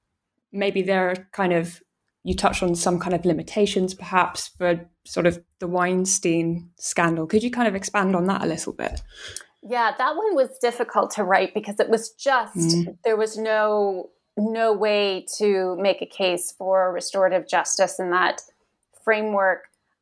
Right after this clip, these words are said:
Speaker 2: I think, though, there is a way to envision, you know, if, if his behavior was brought to the fore, fore earlier on,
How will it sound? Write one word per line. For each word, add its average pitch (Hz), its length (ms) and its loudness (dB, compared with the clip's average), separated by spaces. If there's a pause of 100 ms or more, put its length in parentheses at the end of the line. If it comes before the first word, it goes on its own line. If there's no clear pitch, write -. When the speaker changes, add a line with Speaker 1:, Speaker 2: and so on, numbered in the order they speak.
(100)
Speaker 2:
I 233 100 0
think, 277 420 0
though, 214 600 0 (920)
there 233 280 -2
is 262 200 2
a 254 80 2
way 220 200 0
to 220 180 -10
envision, 196 760 0
you 202 120 -4
know, 196 260 2
if, 196 440 0
if 190 580 0 (120)
his 220 240 0
behavior 208 460 0
was 185 480 0
brought 196 240 4
to 208 100 -16
the 202 60 -6
fore, 180 420 0 (220)
fore 190 340 2
earlier 190 520 2
on, 208 440 2